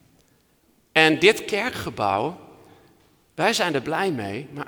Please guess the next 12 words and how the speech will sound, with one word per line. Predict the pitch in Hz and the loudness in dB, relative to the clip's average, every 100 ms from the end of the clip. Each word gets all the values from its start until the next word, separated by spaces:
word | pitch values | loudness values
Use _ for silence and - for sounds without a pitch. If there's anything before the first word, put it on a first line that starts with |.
| - | -8
eigenlijk | 226 175 160 | -8 -8 -8
is | 151 131 | -6 -8
het | 127 | -8
triest | - 196 190 - - - _ _ - - - _ - | -14 -12 -10 -10 -10 -16 _ _ -20 -20 -20 _ -12
dat | 131 190 147 | 0 2 2
dit | 214 208 | -2 -2
kerkgebouw | - 208 214 - 151 131 113 123 | -2 -2 -2 -4 -2 4 4 2
letterlijk | 143 165 - 185 151 123 - | 0 -2 -4 -4 -2 -2 -4
is | - 151 - | -6 -6 -6
opgedroogd | 190 - - - 117 107 - - - | -8 -8 -12 -10 -10 -10 -12 -18 -16
en | - 131 | -12 -10
uitgedroogd. | 135 165 180 147 110 107 98 98 | -6 -6 -6 -10 -8 -4 -4 -6